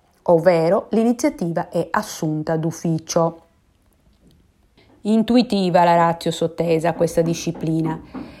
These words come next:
che è quella di avvicinare il giudice al detenuto o internato e anche alle strutture penitenziarie coinvolte, al fine di agevolare le esigenze di accertamento che sono di natura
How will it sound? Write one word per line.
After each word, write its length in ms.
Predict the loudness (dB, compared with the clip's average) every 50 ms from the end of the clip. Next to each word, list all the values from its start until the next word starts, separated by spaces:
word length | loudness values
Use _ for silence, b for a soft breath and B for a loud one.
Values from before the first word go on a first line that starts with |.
| B B B 4
che 160 | 6 8 8
è 80 | 8
quella 300 | 8 6 6 6 6 2
di 160 | 2 2 2 2
avvicinare 720 | 2 0 -2 -4 -2 0 2 2 2 0 0 -2 0 -2
il 240 | -2 0 0 0 0
giudice 420 | 0 0 0 0 -2 -2 0 2
al 120 | 2 2 2
detenuto 680 | 2 0 0 0 0 2 2 2 0 -2 0 2 2
o 280 | 2 4 6 6 6
internato 920 | 6 4 2 2 0 0 2 0 -2 -2 -4 -6 -10 _ -4 -4 -4 -4 -8 _ _ _ _ _ _ _ _ _ _ _ _ _ _ -20 _ _
e 360 | 2 4 4 4 4 0 -6 -20 _ _ _ _ _ _
anche 640 | 4 4 6 6 6 4 2 0 2 4 4 4 4 4
alle 220 | 2 2 2 2
strutture 560 | 0 -2 -2 -4 -4 -2 0 0 2 2 2 2
penitenziarie 720 | 2 0 2 2 2 0 0 0 0 0 2 2 2 2
coinvolte, 880 | 2 2 2 2 2 2 0 0 0 0 -2 -2 -2 -2 -2 -2 -4 B B B B B B B B B
al 240 | 4 6 6 6
fine 340 | 4 2 0 2 2 2 2
di 160 | 2 2 4
agevolare 960 | 4 4 4 4 2 2 4 4 4 4 4 4 2 0 -2 0 2 0 0 0 0
le 160 | -2 0 0
esigenze 640 | 0 0 -2 -2 0 0 0 0 -2 -2 -2 -2
di 120 | 0 0 0
accertamento 1160 | 0 -2 -2 -2 -2 -2 0 -2 -2 -2 0 0 0 0 -2 -4 -6 -8 -4 -4 -4 -4 -2
che 100 | -4 -6
sono 280 | -4 -2 -2 -2 -2 -2
di 140 | -2 -2
natura 640 | -2 -2 -2 -4 -4 -2 -2 0 2 2 0 -2 -4